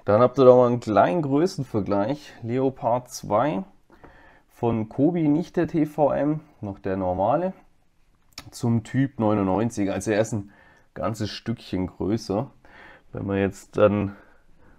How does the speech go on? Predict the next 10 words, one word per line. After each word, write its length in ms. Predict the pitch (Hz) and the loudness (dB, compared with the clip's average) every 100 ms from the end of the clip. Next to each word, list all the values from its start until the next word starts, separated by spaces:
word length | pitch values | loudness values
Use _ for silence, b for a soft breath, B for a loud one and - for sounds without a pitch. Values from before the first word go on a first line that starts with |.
| - | -20
zum 220 | - 110 98 | -12 -4 0
Beispiel 480 | 98 98 - - | 0 0 -4 -2
noch 100 | 101 | -2
eine 160 | 101 101 | -2 -2
Minifigur 840 | 107 117 131 127 131 117 123 131 | 0 0 0 -2 -4 -2 0 2
als 280 | 123 117 - | 2 0 0
Referenz 640 | 120 127 117 113 131 147 135 | -2 0 0 0 -2 -2 -2
nehmen 400 | 135 139 131 123 | -2 0 -2 0
würden, 560 | 147 143 139 143 147 B B B B _ _ _ _ _ - - - - - - - - - - _ _ _ _ _ _ _ _ _ _ _ _ - | 0 0 0 -2 -4 B B B B _ _ _ _ _ -20 -20 -20 -20 -20 -20 -20 -20 -20 -20 _ _ _ _ _ _ _ _ _ _ _ _ -16
dann 460 | 104 95 101 95 | -8 -4 -4 -6